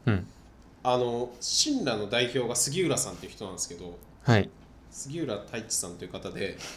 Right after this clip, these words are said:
Speaker 2: な-、なんだっけ、インスタだったかツイ-、ツイートだったか忘れたけど、
Speaker 1: うん。
Speaker 2: なんか、「お世話になっ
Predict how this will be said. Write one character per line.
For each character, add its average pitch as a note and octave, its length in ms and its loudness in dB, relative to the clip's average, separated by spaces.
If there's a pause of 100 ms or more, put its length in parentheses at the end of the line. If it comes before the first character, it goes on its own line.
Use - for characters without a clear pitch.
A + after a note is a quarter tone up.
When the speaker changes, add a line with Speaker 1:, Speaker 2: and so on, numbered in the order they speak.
(460)
Speaker 2:
な-、 F3 260 2
な G#3+ 140 8
ん D4+ 80 6
だ - 80 6
っ - 40 -4
け、 C3+ 140 -6
イ A3+ 100 8
ン D4 120 12
ス - 120 6
タ C4+ 140 8
だ C4+ 80 8
っ C4+ 140 2
た D3 80 2
か C3 80 4
ツ - 220 4
イ-、 D#3 120 -2 (320)
ツ - 200 2
イ F3 80 0
ー E3+ 60 -6
ト F3 80 0
だ E3+ 120 4
っ E3+ 40 -2
た C3+ 80 2
か A2+ 60 0
忘 A2 180 2
れ A#2+ 80 2
た B2+ 120 2
け A2 100 0
ど、 G#2 340 0 (280)
Speaker 1:
う A#2 40 6
ん。 G2+ 140 2 (680)
Speaker 2:
な G#3 80 -2
ん G#3 40 -2
か、 A#2+ 300 2
「お F3 80 2
世 D4+ 180 8
話 C#4+ 140 8
に D#3 120 6
な C#3+ 120 6
っ C#3+ 40 -2